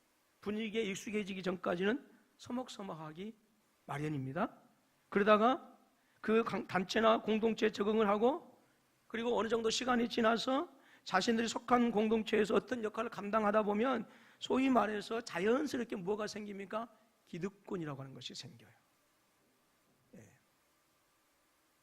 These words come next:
즉, 권력이 생기게 마련이다라고 하는 거예요. 즉, 무슨 말입니까? 내가 휘두를 수 있는 칼이 생긴다라고 하는 거예요. 여러분, 교회라고 유해일까요? 절대 교회라고 해서 유해가 아닙니다. 교회도 마찬가지입니다.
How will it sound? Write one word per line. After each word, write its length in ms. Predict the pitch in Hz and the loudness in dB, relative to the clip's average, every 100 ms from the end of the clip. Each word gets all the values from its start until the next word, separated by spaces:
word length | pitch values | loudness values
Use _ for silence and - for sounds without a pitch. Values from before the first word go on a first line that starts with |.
| _ _ _ _ _ _ - | _ _ _ _ _ _ 0
즉, 340 | 226 240 - | 0 0 -6
권력이 500 | - 175 190 247 269 | 0 2 2 0 0
생기게 400 | 247 220 208 208 | -4 -8 -8 -8
마련이다라고 600 | 180 156 160 147 147 123 | -8 -10 -12 -14 -16 -20
하는 140 | - 131 | -20 -20
거예요. 60 | _ _ _ _ _ _ _ _ _ _ _ _ - | _ _ _ _ _ _ _ _ _ _ _ _ -6
즉, 440 | - 240 - - - | 4 4 4 -4 -8
무슨 200 | 175 226 | 0 6
말입니까? 400 | 220 226 214 220 | 6 6 4 4
내가 320 | 196 220 247 | 6 6 6
휘두를 360 | 247 330 320 311 | 4 2 2 0
수 120 | - | 0
있는 140 | 285 | -2
칼이 260 | 285 320 339 | 0 -2 -2
생긴다라고 560 | 269 254 240 - 156 123 | -4 -6 -6 -8 -8 -12
하는 200 | - 147 | -12 -14
거예요. 260 | 143 156 - _ _ _ _ _ _ _ _ - | -14 -18 -20 _ _ _ _ _ _ _ _ -6
여러분, 380 | 185 220 294 180 _ _ - | -4 -4 -6 -10 _ _ -8
교회라고 500 | 220 226 247 233 247 | -2 0 0 -4 -4
유해일까요? 480 | 214 220 214 - 226 _ | -4 -4 -4 -8 -12 _
절대 580 | - - 320 - - 311 | -12 -4 -4 -4 -4 -4
교회라고 360 | 226 226 220 190 | -4 -6 -6 -8
해서 160 | - | -10
유해가 340 | 185 165 151 156 | -10 -8 -8 -10
아닙니다. 400 | 139 117 123 - _ - | -16 -18 -20 -20 _ -12
교회도 280 | - 240 233 | -6 -4 -2
마찬가지입니다. 600 | 190 - 165 139 131 - | -4 -4 -8 -10 -14 -18